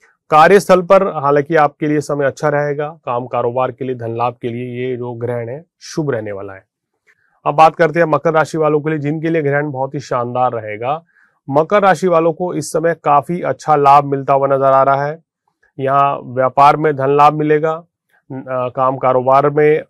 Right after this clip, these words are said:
बहुत अच्छा करेंगे, घर परिवार में खुशी का माहौल रहेगा, मित्रों के सहयोग से कोई रुका हुआ कार्य पूर्ण हो सकता है और भाग्य वृद्धि के योग बनते हुए नजर आ रहे हैं मकर राशि वालों।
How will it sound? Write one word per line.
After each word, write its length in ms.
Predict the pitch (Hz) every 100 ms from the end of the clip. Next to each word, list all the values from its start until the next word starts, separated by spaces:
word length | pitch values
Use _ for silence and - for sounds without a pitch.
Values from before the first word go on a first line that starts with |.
| -
बहुत 200 | 131 143
अच्छा 220 | 139 151
करेंगे, 540 | 147 147 151 151 156 - -
घर 180 | 127 135
परिवार 420 | 135 131 127 131
में 100 | 135
खुशी 280 | 127 113 131
का 100 | 131
माहौल 400 | 120 113 139 143
रहेगा, 420 | 143 147 151 151 _ _ _ 135
मित्रों 340 | 160 190 190
के 100 | 185
सहयोग 360 | 165 151 160 -
से 120 | 160
कोई 180 | 156 147
रुका 220 | 143 147
हुआ 120 | 143
कार्य 360 | 139 127 131 143
पूर्ण 360 | - 135 135
हो 120 | 113
सकता 320 | 104 107 - 113
है 100 | 151
और 80 |
भाग्य 340 | 135 120 127 143
वृद्धि 340 | 123 110 120
के 120 | 135
योग 280 | 127 113 117
बनते 280 | 113 110 113
हुए 120 | 120
नजर 240 | 113 107 101
आ 100 | 98
रहे 160 | 98
हैं 80 | 101
मकर 260 | 107 113 104
राशि 260 | 104 117
वालों। 240 | 101 104